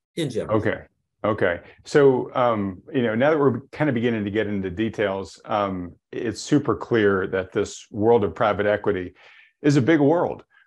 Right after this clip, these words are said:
Speaker 2: right?
Speaker 1: Yeah.
Speaker 2: Uh, and so, you know, Bob, I wanted you to come on to the program here to kind of provide people with, you know, kind of a newbie's, you know,
Speaker 1: Sure.
Speaker 2: uh, expecta-, or, you know,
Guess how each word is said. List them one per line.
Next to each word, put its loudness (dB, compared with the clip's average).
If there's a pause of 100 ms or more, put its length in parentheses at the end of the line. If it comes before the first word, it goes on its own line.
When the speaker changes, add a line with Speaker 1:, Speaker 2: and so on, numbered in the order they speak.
Speaker 2:
right? -2
Speaker 1:
Yeah. -6
Speaker 2:
Uh, 0
and -2
so, 2
you -4
know, -4
Bob, 4
I 4
wanted 2
you -2
to -6
come -4
on 0
to -2
the -4
program -4
here -6
to -10
kind -4
of -8 (280)
provide 0
people -2
with, -4 (440)
you -6
know, -4 (240)
kind 2
of 2
a 2
newbie's, 4 (420)
you -2
know, -2 (320)
Speaker 1:
Sure. 2
Speaker 2:
uh, -6
expecta-, 0
or, 4
you 0
know, -4